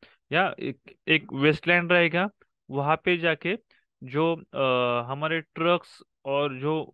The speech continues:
फोर व्हीलर्स है, जिसमें हम लोग कचरा ट्रांसपोर्ट करते हैं, वो जाके क्या करना है, थ्रो करना किसी ओपन वेस्टलैंड में। ओके, but इसका क्या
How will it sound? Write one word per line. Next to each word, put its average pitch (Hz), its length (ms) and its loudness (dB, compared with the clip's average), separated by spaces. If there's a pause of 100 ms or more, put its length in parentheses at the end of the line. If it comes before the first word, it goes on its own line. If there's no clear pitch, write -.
(140)
फोर 165 160 0
व्हीलर्स 160 420 2
है, 123 140 -2
जिसमें 151 400 -2
हम 143 140 -4
लोग 151 240 0
कचरा 160 380 2 (500)
ट्रांसपोर्ट 151 480 2
करते 131 220 0
हैं, 113 80 0
वो 156 440 -2
जाके 151 300 -2
क्या 156 140 -4
करना 160 320 -2
है, 180 80 -4 (420)
थ्रो 196 160 8
करना 135 320 2
किसी 202 440 -6 (380)
ओपन 202 380 2
वेस्टलैंड 131 520 2
में। 101 140 -12 (280)
ओके, 127 140 0 (540)
but 196 180 6 (260)
इसका 175 320 -2
क्या 190 280 2